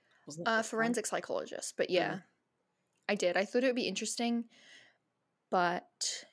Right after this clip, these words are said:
Speaker 2: it was, like, a little bit too science-y for me. Um,
Speaker 1: Mm.
Speaker 2: and I mean that in the sense of, like, it was a, a bit too much. Like, the psychology classes that I was taking, it was too, like,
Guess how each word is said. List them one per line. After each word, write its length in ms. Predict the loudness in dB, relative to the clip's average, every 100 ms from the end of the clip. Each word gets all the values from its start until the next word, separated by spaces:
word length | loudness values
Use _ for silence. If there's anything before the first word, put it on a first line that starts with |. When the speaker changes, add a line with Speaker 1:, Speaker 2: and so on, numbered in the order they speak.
| _
Speaker 2:
it 100 | 4
was, 1040 | 6 6 4 2 -2 -2 -4 -8 -8 -10 -6
like, 160 | -2 -2
a 40 |
little 540 | -2 0 0 0 -4
bit 300 | -2 -4 -4 _
too 240 | -8 -4 -2
science-y 880 | -2 -2 -2 -4 -6 -6 -4 -4
for 120 | -4 -8
me. 360 | -8 -10 -16 _ _ _ _ _ _ _ _
Um, 260 | -2 -2 -2
Speaker 1:
Mm. 220 | -6 -8 _ _ _ _ _ _
Speaker 2:
and 80 | 2
I 80 | 4
mean 180 | 4 4
that 160 | 4
in 100 | 4
the 100 | 2
sense 340 | 2 0 0 -2
of, 100 | 0
like, 220 | 0 0
it 100 | -4 -4 -12
was 300 | -4 0 2
a, 100 | 2 0
a 60 | 0
bit 320 | 2 2 0
too 220 | -4 -2
much. 440 | 0 -2 -4 -8 -8 -6
Like, 120 | -6 -2
the 80 |
psychology 440 | -2 0 0 -2 -2
classes 340 | -8 -6 -4
that 100 | 0
I 60 | 0
was 120 | -2
taking, 360 | -4 -4 -4 -4
it 120 | -2
was 240 | -2 -4 -4
too, 520 | -4 0 0 2 2
like, 540 | 2 0 -2 -6 -14